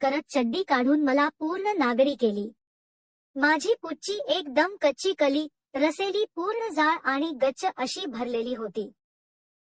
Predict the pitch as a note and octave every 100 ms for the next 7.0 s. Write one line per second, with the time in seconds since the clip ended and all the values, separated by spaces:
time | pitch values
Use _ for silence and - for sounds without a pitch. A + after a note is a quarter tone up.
0 | _ A#3+ C#4+ D4+ F4 G#4+ A#4+ F4+ D4 F4
1 | C#4 B3+ D4 D4 E4 - C4 C#4+ D#4+ B3
2 | C4 D#4 D4+ F4 D4 C4 C4+ D4 A#3+ B3+
3 | D#4 C#4+ B3 C#4+ - A#3+ C#4 D#4 A#3+ B3+
4 | D#4+ F#4 D#4 D4+ C4 A#3+ - E4 F4+ C4
5 | C4 D4 D#4 B3+ A#3+ A3+ C4+ D#4+ C4 A#3
6 | C4 C#4+ D4+ B3+ A#3 A3+ - G#3+ G3+